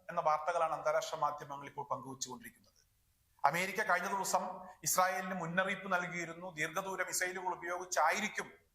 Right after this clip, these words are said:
ആക്രമണങ്ങൾ നടക്കാൻ പോകുന്നത്, അതുകൊണ്ടൊന്ന് കരുതിയിരിക്കണമെന്നുള്ള മുന്നറിയിപ്പ് കൊടുത്തതിന് പുറമെ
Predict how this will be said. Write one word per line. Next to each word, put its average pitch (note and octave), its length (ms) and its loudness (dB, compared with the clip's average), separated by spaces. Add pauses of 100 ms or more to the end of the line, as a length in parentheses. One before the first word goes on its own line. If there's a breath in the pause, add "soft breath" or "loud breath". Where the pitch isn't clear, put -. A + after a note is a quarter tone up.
(440)
ആക്രമണങ്ങൾ F3 540 2
നടക്കാൻ E3 440 2
പോകുന്നത്, D#3+ 440 -2
അതുകൊണ്ടൊന്ന് F#3 560 0
കരുതിയിരിക്കണമെന്നുള്ള F#3+ 1000 0
മുന്നറിയിപ്പ് F3+ 680 -4
കൊടുത്തതിന് G#3 440 -2
പുറമെ E3+ 340 2